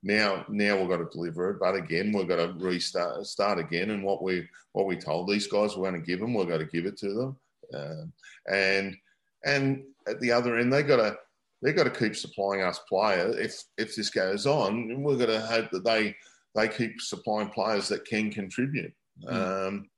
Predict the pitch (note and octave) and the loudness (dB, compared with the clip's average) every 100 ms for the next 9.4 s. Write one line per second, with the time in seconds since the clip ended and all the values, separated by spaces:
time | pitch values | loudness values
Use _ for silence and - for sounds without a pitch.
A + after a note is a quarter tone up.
0 | _ _ F#2 G2 F#2+ G2 - A2+ G2+ G#2+ | _ _ -4 -2 -4 -6 -6 -4 -2 0
1 | G2+ A2 A#2 A#2 - G#2 G#2 G2 G2+ F#2+ | 0 0 0 0 0 0 2 2 0 -4
2 | - _ - _ _ G#2 F2+ F#2+ G2+ G2 | -10 _ -20 _ _ -2 -2 0 0 0
3 | - G#2+ G#2 - G#2 A2 A#2 A2+ F#2+ F2 | -2 -2 -2 -4 -4 0 0 0 -4 0
4 | G2+ - G2+ F#2 F2+ G2+ A2 G#2 F2+ - | -2 -2 -6 -4 0 2 2 2 0 -4
5 | - - _ A2 G#2+ G2+ - A#2 A2 G2+ | -18 -20 _ 0 2 2 2 4 2 0
6 | F#2+ F#2+ G2 G#2+ F2+ E2+ A2+ C3 G#2 E2 | 0 -2 0 0 -2 -4 -2 -2 -2 -6
7 | - E2+ - F#2 A#2 A2 F#2 - - _ | -8 -10 -8 -12 -6 -4 -4 -8 -20 _
8 | _ _ _ - - - _ _ _ _ | _ _ _ -20 -20 -20 _ _ _ _
9 | _ - F#2+ G2+ | _ -8 -6 -6